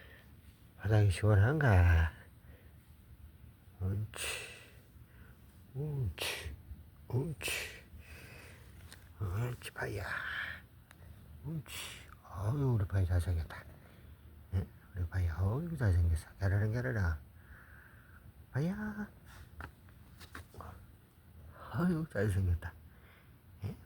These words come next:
바이, 갸라랑, 갸라랑. 좀 쉬었다 또 먹자. 옳지.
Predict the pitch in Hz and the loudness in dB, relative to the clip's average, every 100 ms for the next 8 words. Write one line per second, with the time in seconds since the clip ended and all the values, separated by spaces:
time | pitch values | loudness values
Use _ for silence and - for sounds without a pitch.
0 | - 101 90 95 95 107 107 156 175 120 | -8 -2 0 2 2 2 0 -2 2 2
1 | 80 - - - - - - - - - | 2 -4 -20 -20 -20 -20 -20 -20 -20 -20
2 | - - - - - - 127 110 156 131 | -20 -20 -20 -20 -16 -6 -6 -2 -2 -2
3 | 123 - 123 147 - - - - - - | -2 -4 -4 -4 -6 -12 -14 -16 -20 -20
4 | - - - - - - - - - - | -20 -20 -20 -20 -20 -20 -20 -20 -20 -20
5 | - 104 98 123 - - 101 92 87 87 | -10 -6 -6 -6 -8 -2 2 4 4 2
6 | 85 | 0